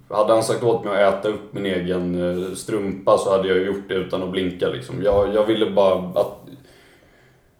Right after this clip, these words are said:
Jag, jag kommer ihåg att jag frågade honom, hur hanterar man de här sugen? Och då sa han att jag har inte v-, upplevt ett sug på det sättet som du beskriver på väldigt många år, liksom.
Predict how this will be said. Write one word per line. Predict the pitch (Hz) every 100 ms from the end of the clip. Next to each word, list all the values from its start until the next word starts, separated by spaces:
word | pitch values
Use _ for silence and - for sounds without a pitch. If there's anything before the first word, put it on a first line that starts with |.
| _ -
Jag, | 110 120
jag | 135
kommer | 147
ihåg | 151
att | 139
jag | 131 131
frågade | 156 113 135
honom, | 127 110 113
hur | 147 147
hanterar | 139 131 127 156 143
man | 139 120
de | 117
här | 107
sugen? | 95 151 135 98 78 95
Och |
då | 117
sa | 117 135 131
han | 110
att | 104 104
jag | 127 135
har | 131 127
inte | 127 -
v-, | - - - - 107 - -
upplevt | 131 - 135 147 123 117
ett | 117
sug | 110 92 90 90
på | 104
det | 117
sättet | 117 131 - - 95
som | 110
du | 143
beskriver | 127 120 - 95 80 90
på | 95
väldigt | 107 98 95 107
många | 98 98
år, | - - -
liksom. | -